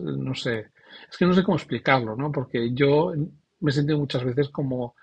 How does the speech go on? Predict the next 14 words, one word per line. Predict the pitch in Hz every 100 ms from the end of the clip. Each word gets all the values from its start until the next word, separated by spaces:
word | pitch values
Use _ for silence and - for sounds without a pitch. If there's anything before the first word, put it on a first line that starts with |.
| _ _ _ _
como, | - 139 135 131 131 127 127 131 127 127 127 131
como | 123 117 113
ella, | 127 131 107
¿no? | 104 131 151
Que | - 123 117 120 117 127 -
intentas | 160 127 135 143 147 - -
cosas | - 127 139 123
nuevas, | 123 131 131 131 131 - - _ _ _
proyectos | - 113 120 - 120 -
nuevos | 120 120 117 123 123 - _
y | - 131 120 120 117 113
no | 120 127
te | 127
salen | - 127 139 123 131